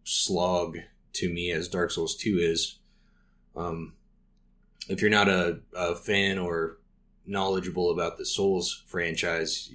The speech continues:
you might not understand, but, uh, there's a quite a, quite a difference between the, the different games in the franchise. But, uh, just taking that break to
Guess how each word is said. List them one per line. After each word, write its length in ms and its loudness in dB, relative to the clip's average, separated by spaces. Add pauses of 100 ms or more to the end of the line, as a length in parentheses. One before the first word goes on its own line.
you 500 -10 (100)
might 320 -4
not 180 -4
understand, 600 -2
but, 340 -6
uh, 200 -4 (100)
there's 160 0
a 80 0
quite 320 2
a, 40 0
quite 240 4
a 60 8
difference 340 4
between 360 -2
the, 260 -4 (100)
the 120 -4
different 420 -2
games 260 2
in 140 -4
the 300 -6 (640)
franchise. 760 0 (1300)
But, 340 6
uh, 260 8 (140)
just 440 4
taking 280 6
that 200 2
break 300 8
to 400 2